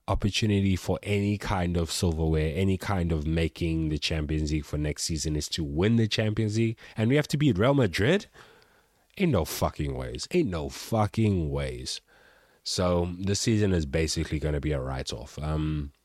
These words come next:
and then we get rid of about five, six players in the summer, bring in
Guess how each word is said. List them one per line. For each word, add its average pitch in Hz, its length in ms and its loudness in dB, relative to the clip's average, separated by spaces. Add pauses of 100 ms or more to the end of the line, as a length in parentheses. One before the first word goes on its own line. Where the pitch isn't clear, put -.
(800)
and 80 140 -2
then 80 160 0
we 78 140 -2
get 82 220 -2
rid 80 140 0
of 76 200 -2
about 76 260 -4
five, 78 300 -2
six - 240 -4
players 90 560 0 (120)
in 82 300 0
the 80 100 0
summer, 110 540 2 (460)
bring 85 260 0
in 82 500 0